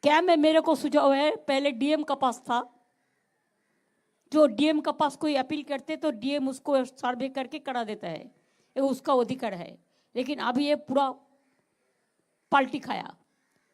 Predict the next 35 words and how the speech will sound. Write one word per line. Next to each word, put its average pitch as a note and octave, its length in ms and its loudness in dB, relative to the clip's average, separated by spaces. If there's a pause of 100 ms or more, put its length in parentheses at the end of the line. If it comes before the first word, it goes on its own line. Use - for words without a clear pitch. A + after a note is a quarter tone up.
(200)
इसी C4+ 180 -4
के C4+ 60 -6
लिए E4 140 -2
जनता C#4 320 -2
ने D#4+ 120 -2
भी D#4 120 -4
इसको D#4 220 -8
पलटने D4+ 400 -2
चाहा B3+ 260 -6 (680)
और C4 80 -2
पलटी B3+ 360 -6
तो E4+ 120 -6
खाया D#4+ 260 -2
है। - 340 -8 (600)
नहीं C#4+ 180 0
तो D#4+ 100 -2
चार C#4 260 -2
सौ D#4 180 -4
से D4+ 160 -8
कैसे C#4+ 560 -4 (420)
एक C4 180 0
से D#4+ 140 -2
चालीस C#4 420 -2
हो, C4 160 2
उसमें C4 340 -2
भी C#4 260 -4 (400)
अब A#3 180 -2
देखा C4+ 320 -4
कि D4 220 -8
इलेक्शन C4+ 480 -8
का C#4+ 100 -6
जो C#4 120 -4
टोल C#4 300 -2
हुआ B3+ 240 -4
था, A#3+ 340 -10